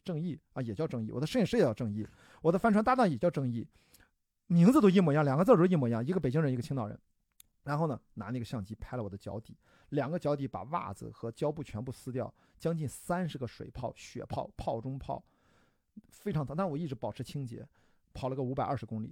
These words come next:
先跑完U T M B一百七，再跑了，呃，巨人之旅，呃，呃，呃，三三零，加在一起五百二。就是那个的疼痛对我来说就已经麻木到一定程度，就是觉得一定是跑姿有问题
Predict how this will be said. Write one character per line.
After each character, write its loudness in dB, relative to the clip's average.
先 -4
跑 -8
完 -6
U -6
T -6
M -4
B -6
一 -6
百 -10
七， -14
再 -8
跑 -12
了， -12
呃， -8
巨 -8
人 -4
之 -8
旅， -10
呃， -12
呃， -14
呃， -12
三 -8
三 -6
零， -8
加 -6
在 -4
一 -10
起 -12
五 -12
百 -10
二。 -12
就 0
是 -2
那 -4
个 -2
的 -6
疼 -8
痛 -6
对 -4
我 -2
来 -6
说 -8
就 -10
已 -8
经 -12
麻 -12
木 -6
到 -4
一 -12
定 -6
程 -12
度， -10
就 -8
是 -6
觉 -10
得 -4
一 -2
定 -2
是 -4
跑 -8
姿 -4
有 0
问 -6
题 -18